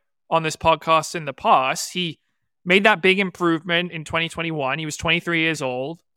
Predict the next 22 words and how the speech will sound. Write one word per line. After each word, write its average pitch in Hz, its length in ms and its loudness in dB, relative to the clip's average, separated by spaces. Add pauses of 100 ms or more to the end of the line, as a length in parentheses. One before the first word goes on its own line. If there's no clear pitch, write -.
(140)
His 147 360 -18
P 165 220 2
Rs, 156 240 6
he 143 80 -10
went 147 200 -4
from 147 120 -12
three 156 220 -6
thirty-six 156 600 -2
to 151 80 -12
three 156 200 -8
twenty-eight 135 640 -4
that 135 200 2
year 135 280 0
in 131 120 -4
the 123 180 -2 (1300)
fifteen 156 300 0
hundred, 151 320 2
seven 170 320 2
forty-four 156 500 2
to 156 80 -6
seven 156 260 -2
twenty-seven 147 800 0